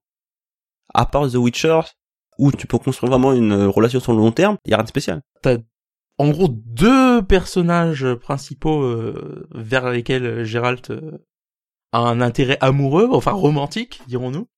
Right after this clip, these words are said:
Speaker 2: Et, euh, vraiment, ce qui est intéressant dans The Witcher trois, c'est le fait qu'il est partagé entre les deux, quoi. Yennefer, entre guillemets, c'est sa compagne, euh,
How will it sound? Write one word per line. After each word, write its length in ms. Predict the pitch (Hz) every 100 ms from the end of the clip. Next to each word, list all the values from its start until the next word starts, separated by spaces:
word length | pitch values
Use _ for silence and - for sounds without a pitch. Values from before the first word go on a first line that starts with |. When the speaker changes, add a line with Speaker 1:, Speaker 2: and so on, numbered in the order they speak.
| _ _ _ _ _ _ _ _ -
Speaker 2:
Et, 260 | 123 123 120
euh, 360 | 117 117 117
vraiment, 240 | 113 156 220
ce 80 | -
qui 40 |
est 40 |
intéressant 380 | 156 156 156 220
dans 140 | 202 151
The 60 |
Witcher 300 | 143 143 151 -
trois, 220 | 214 233
c'est 220 | - 156
le 100 | 143
fait 240 | 139 196 -
qu'il 140 | 139
est 80 | 139
partagé 400 | 185 - 175 175
entre 240 | 175 -
les 100 | 147
deux, 140 | 139 139
quoi. 240 | 120 - _ _ _ _ _ _ _ _
Yennefer, 380 | 131 147 143 165
entre 260 | 139 123 127
guillemets, 320 | 131 131 139
c'est 240 | - 117
sa 160 | 110 123
compagne, 480 | 123 117 131 127 117
euh, 200 | 113